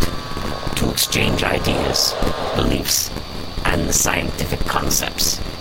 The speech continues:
We realize there will be a lot of questions, planning, and concerns. As emissary of my planet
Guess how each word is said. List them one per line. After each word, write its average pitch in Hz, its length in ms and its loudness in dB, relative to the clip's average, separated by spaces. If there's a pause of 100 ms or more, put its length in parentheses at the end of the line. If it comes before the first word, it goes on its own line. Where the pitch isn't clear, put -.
(1300)
We 73 120 2
realize - 560 2
there 107 120 0
will - 120 4
be - 120 2
a - 80 4
lot - 200 2
of - 160 -2
questions, - 680 2
planning, - 460 0 (180)
and - 220 2
concerns. - 880 0 (500)
As - 240 2
emissary - 580 2
of - 160 2
my - 200 2
planet - 440 0